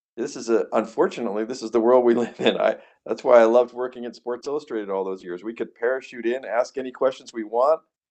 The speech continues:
never have to worry about it because we weren't, we didn't have to deal with that person the next day. We weren't,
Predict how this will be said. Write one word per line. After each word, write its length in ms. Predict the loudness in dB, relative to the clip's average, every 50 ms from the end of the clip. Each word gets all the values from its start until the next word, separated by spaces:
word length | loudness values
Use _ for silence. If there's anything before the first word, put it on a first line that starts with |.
| _ _ _
never 280 | -4 -4 -4 -2 -2 -2
have 180 | -2 -4 -4
to 80 | -6 -4
worry 260 | -4 -2 -2 -2 -4
about 260 | -2 0 0 2 2
it 120 | 0 0 -2 _ _ _ _ _ _
because 380 | -18 -6 -6 -6 -6 -6 -8
we 120 | -8 -8 -6
weren't, 280 | -6 -6 -6 -8 -8 -10
we 120 | -10 -8
didn't 180 | -8 -6 -2 -2
have 160 | -2 -2 -2
to 60 | -8
deal 200 | -4 -2 0 0
with 100 | 4 4
that 180 | 4 2 4 2
person 420 | -2 -2 -2 -4 -12 -14 -14 -12 _
the 60 | -6
next 300 | -4 -4 -4 -4 -6 _
day. 180 | 0 2 2 2
We 160 | -2 -4 -2
weren't, 300 | 0 0 0 -2 -2